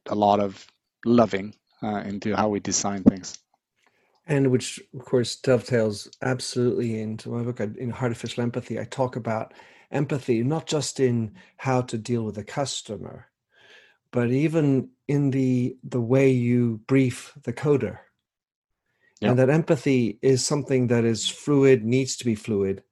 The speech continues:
Speaker 2: and consistent somehow with what you're trying to do at the end.
Speaker 1: Mm.
Speaker 2: And, and having empathy to think about the salesperson's journey, their stresses, their realities. Maybe they're not geeks. Maybe they don't like to read lists. And how do
Speaker 1: Mm-hmm.
Speaker 2: you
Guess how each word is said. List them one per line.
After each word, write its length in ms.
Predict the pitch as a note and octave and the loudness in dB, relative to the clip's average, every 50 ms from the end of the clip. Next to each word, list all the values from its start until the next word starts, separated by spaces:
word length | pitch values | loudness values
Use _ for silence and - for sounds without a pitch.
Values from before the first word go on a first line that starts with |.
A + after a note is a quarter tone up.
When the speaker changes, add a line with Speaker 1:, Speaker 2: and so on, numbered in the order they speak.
| _ _ _ _ _ _ - | _ _ _ _ _ _ -6
Speaker 2:
and 320 | B2 A#2+ A#2 A2+ A2+ - | -4 -2 0 0 -2 -2
consistent 640 | - A#2 G#2+ - - - C#3+ C3 - - G2+ - - | -4 -6 -6 -4 -2 -2 -2 -2 -4 -6 -8 -8 -6
somehow 600 | - B2+ A#2 A2 A2 A2 G2 G2+ G2+ G#2 G#2 - _ _ _ _ _ _ _ _ _ _ _ | -4 -2 -2 -2 -2 -4 -4 -4 -4 -6 -8 -12 _ _ _ _ _ _ _ _ _ _ _
with 180 | - B2+ A#2 A2 | 0 0 2 2
what 140 | B2+ - - | 2 0 0
you're 100 | B2 A#2+ | -2 -2
trying 220 | - C3+ B2+ A#2+ | 0 0 2 2
to 40 | A2+ | 2
do 160 | G2+ A#2 A2 | 0 0 0
at 100 | A2 G#2+ | -2 -2
the 140 | - A2+ A#2 | -2 0 0
end. 320 | A#2+ A2 F#2+ F2+ F2+ - - _ _ _ _ _ _ _ _ - | 0 0 -2 -4 -8 -12 -16 _ _ _ _ _ _ _ _ -10
Speaker 1:
Mm. 400 | - G2+ G2 F#2 - - B2+ A#2+ | -10 -8 -10 -12 -14 -8 -4 -2
Speaker 2:
And, 120 | A#2+ A2+ | -2 -2
and 260 | - C#3 B2+ B2 A#2+ A#2+ | 0 0 0 0 0 0
having 400 | A#2+ A#2 D3 D#3+ D3+ D#3 C#3+ C#3+ | 0 0 0 0 2 2 2 2
empathy 380 | C#3+ C3 - C#3 B2+ C3+ C3 | 2 0 0 -4 -2 -2 -2
to 100 | A#2 A#2+ | -2 -2
think 340 | A2+ - - C#3+ C3+ C3 C3+ | -4 0 0 0 0 2 0
about 220 | B2 G#2+ C3 B2+ | 0 0 0 0
the 80 | B2+ C3 | 0 -2
salesperson's 960 | - - C3 B2+ B2 A#2+ - - C3 A#2 - - B2+ A#2 G#2+ - - - - _ _ - | -2 0 2 2 2 0 -2 -4 -4 -4 -4 -4 -4 -6 -6 -6 -8 -10 -12 _ _ -12
journey, 600 | G#2 G#2 A#2 A2 G2 G2+ G#2 G#2+ A2+ A#2+ B2+ - - _ _ _ _ _ _ _ _ _ _ _ _ | -10 -6 -4 -2 -2 -2 -2 -2 -4 -4 -6 -10 -14 _ _ _ _ _ _ _ _ _ _ _ _
their 640 | A2 G#2+ A#2 B2 B2 B2 B2 A#2+ A#2+ A#2 A2+ G#2+ A2 | -6 0 2 4 6 6 6 6 4 2 0 -2 -4
stresses, 880 | - - - - - A2+ G#2 G#2 - - B2 A#2+ A#2+ A#2+ - - - _ | -6 -8 -6 -2 0 0 0 0 -2 -4 -4 -6 -6 -6 -8 -12 -6 _
their 200 | - B2+ C3 B2+ | 2 4 4 4
realities. 960 | A#2+ A#2+ A#2+ A#2+ A#2+ A#2 A#2 A#2 A2+ A2+ G#2+ A2 A2+ B2 C#3 C#3+ - - - - - - - - _ _ _ | 4 2 2 2 4 4 2 2 2 0 -2 -2 -4 -4 -6 -6 -10 -12 -14 -16 -20 -20 -20 -20 _ _ _
Maybe 220 | A#2+ B2 A#2+ C3+ C3 | 0 2 2 4 2
they're 140 | C3 C#3 | 2 2
not 240 | C#3+ D3+ D#3 D3+ - | 2 2 2 0 0
geeks. 640 | - B2+ B2+ C3 B2+ B2+ - - - - - - - - _ _ _ _ _ | 2 2 2 2 0 -4 -8 -10 -10 -10 -12 -16 -20 -20 _ _ _ _ _
Maybe 160 | A#2+ A#2+ B2 C3+ | 0 2 2 4
they 60 | D3 | 4
don't 100 | D3+ D#3 | 4 4
like 140 | D#3 D3 C#3 | 2 2 0
to 80 | - C3+ | 0 0
read 220 | C3 C3+ B2+ B2+ | 0 0 0 0
lists. 420 | A#2+ A#2+ B2+ C3 C3 - - - - | 0 0 0 -2 -2 -6 -8 -8 -10
And 240 | - - C#3 B2+ A2+ | -10 -8 -6 -4 -2
how 240 | B2 C#3 C#3+ C#3 | 2 2 4 4
do 80 | C3+ B2+ | 2 2
Speaker 1:
Mm-hmm. 180 | B2+ B2 B2+ B2+ | 0 0 0 0
Speaker 2:
you 320 | B2+ B2+ B2 A#2+ A#2+ - | 2 2 0 0 -2 -6